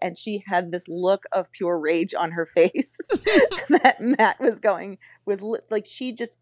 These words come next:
channeled her inner Donald Duck. And it was, like,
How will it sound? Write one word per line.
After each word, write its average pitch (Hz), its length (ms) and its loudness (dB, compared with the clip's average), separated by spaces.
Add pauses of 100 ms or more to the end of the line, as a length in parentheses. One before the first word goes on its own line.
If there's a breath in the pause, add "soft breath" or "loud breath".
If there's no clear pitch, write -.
channeled 214 580 -2
her 180 220 -2
inner 185 300 -2
Donald 170 440 -4
Duck. 127 280 0 (1300 soft breath)
And 180 160 0
it 180 80 2
was, - 160 -2
like, 180 140 0